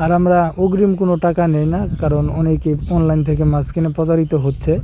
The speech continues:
মানে অগ্রিম পাঁচশো, এক হাজার টাকা পায় না, আয় না, তারপরে মাছ পায় না, এরকম অনেক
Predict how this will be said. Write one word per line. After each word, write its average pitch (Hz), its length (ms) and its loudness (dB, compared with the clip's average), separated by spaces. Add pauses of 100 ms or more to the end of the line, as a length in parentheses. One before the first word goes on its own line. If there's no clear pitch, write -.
(480)
মানে 160 200 -4
অগ্রিম 160 280 -2 (260)
পাঁচশো, 156 280 -6 (100)
এক 147 100 -4
হাজার 147 240 -4
টাকা 151 220 0
পায় 147 200 0
না, 156 140 -2
আয় 156 160 -4
না, 165 60 -2 (120)
তারপরে 147 300 -4 (100)
মাছ 139 160 -2 (100)
পায় 147 160 -2
না, 160 60 -4 (100)
এরকম 151 280 -2 (120)
অনেক 160 180 -2